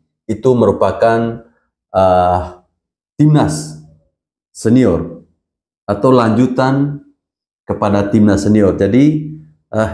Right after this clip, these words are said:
ini merupakan awal, sehingga tidak heran bahwa saat ini ada sebuah, eh,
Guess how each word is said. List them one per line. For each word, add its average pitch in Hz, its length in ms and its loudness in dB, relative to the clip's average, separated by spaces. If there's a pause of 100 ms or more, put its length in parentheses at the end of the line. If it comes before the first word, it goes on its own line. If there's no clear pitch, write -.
ini 117 180 2
merupakan 120 600 -2
awal, 104 640 -2 (400)
sehingga 110 280 -2
tidak - 280 0
heran 123 480 2
bahwa 101 320 0
saat 104 320 -4
ini 131 640 0 (300)
ada 110 280 0
sebuah, 98 1000 0 (480)
eh, 95 200 -2